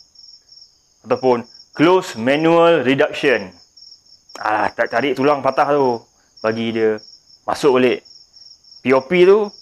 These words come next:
simen lah. Plaster of Paris. Ada empat kes pada malam itu. Bukanlah malam yang mudah bagi mereka. Kerana semuanya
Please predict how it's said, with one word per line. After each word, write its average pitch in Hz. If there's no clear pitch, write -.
simen 135
lah. 113
Plaster 151
of -
Paris. 123
Ada 202
empat 202
kes -
pada 139
malam 160
itu. 127
Bukanlah 143
malam 143
yang 139
mudah 156
bagi 135
mereka. 139
Kerana 190
semuanya 247